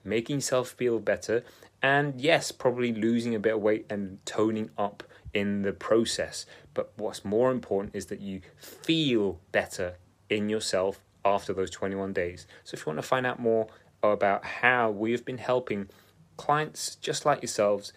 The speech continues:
since two thousand thirteen here in York, then D M me below somewhere. There's a number below,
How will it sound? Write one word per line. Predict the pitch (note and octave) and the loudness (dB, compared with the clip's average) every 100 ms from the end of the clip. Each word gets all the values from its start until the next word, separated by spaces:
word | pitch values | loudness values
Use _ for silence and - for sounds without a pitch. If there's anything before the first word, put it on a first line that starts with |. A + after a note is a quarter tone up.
| - - | -20 -10
since | - D3+ D3+ D3+ | -4 -2 -2 -6
two | - D3+ | -6 -4
thousand | C#3+ C3+ B2 A2+ | 0 0 -2 -6
thirteen | - A2 G2+ G#2+ G2 | 0 0 0 -4 -6
here | F#2 - C#3 C#3+ | -6 -4 0 0
in | A2 G2+ | -2 -4
York, | F#2 F#2+ F#2 - - _ - | -2 -2 -2 -8 -20 _ -2
then | A2 A2 G#2 G2+ - _ _ - | 0 0 -2 -6 -18 _ _ -4
D | D3+ D3 | 0 2
M | C3+ | 0
me | B2+ B2+ | -2 -2
below | A2 G#2+ A2 A2 A2 A2+ A2 G#2+ | 2 4 6 8 6 4 0 -4
somewhere. | - G#2+ G#2+ G#2+ G#2+ G#2+ | -2 -2 0 0 -2 -4
There's | G2+ G2 G2 | -6 -4 -2
a | |
number | G2+ A2 G#2 | -2 -2 -2
below, | F#2+ F#2+ F#2+ F#2 | -2 0 2 2